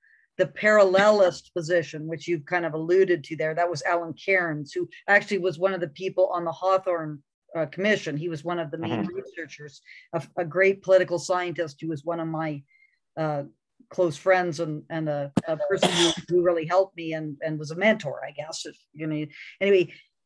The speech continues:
Speaker 1: uh, but he, the word he used was parallelism, which was these parallel paths, not the integration kind of idea, but the parallel paths.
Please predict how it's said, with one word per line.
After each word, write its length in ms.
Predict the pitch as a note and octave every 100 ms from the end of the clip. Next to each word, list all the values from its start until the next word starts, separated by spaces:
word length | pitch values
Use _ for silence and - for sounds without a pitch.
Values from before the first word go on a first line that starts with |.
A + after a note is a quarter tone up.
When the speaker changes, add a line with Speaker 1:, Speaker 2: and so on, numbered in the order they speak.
| -
Speaker 1:
uh, 220 | F#3 F#3 -
but 160 | G3
he, 140 | E3 A#3+
the 160 | -
word 220 | G3 G#3+ F3
he 140 | B3
used 140 | A#3+ F#3
was 180 | D#3+ _
parallelism, 1000 | G3+ G3 G3 G3 G#3+ G3+ D#3 C#3 D3 C#3+ _ _ _ _
which 260 | E3+ F3+ -
was 240 | F#3 E3
these 200 | F#3 F3
parallel 800 | D3 G3 G3 F#3 F3+ F3 E3+ D#3+ _
paths, 760 | - G#3 G3 D#3 D3+ E3+ - -
not 280 | G3 G#3 A3
the 140 | G3+ G#3
integration 760 | G3+ F3 G3+ G3+ F3 F3 E3
kind 180 | D#3+ E3+
of 80 | D#3
idea, 340 | E3 D3+ E3
but 180 | D#3+ E3+
the 120 | - -
parallel 560 | F3 F#3 F3 E3+ D#3+ -
paths. 560 | G3 F#3+ D#3+ D3+ D#3